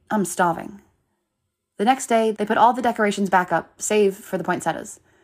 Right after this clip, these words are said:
Crookshanks didn't bother them again, and things settled into a somewhat normal routine. They had the Potters over for Christmas Eve dinner and spent the night laughing and drinking.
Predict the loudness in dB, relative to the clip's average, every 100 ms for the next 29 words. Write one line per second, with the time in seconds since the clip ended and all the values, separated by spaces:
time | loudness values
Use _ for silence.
0 | _ _ _ _ _ _ -4 -2 2 0
1 | 0 -2 0 4 4 2 0 2 2 0
2 | -2 -4 -4 -4 -4 0 2 2 2 -2
3 | -4 -2 0 0 0 0 0 0 -2 -4
4 | -6 -8 -10 -16 _ _ _ _ _ _
5 | _ -6 -2 -2 0 2 2 2 2 2
6 | 2 -2 -6 -6 -6 -4 -4 -4 -2 -4
7 | -4 -4 -4 -4 -2 -2 0 -4 0 0
8 | 0 -2 -4 -2 -2 -4 -6 -16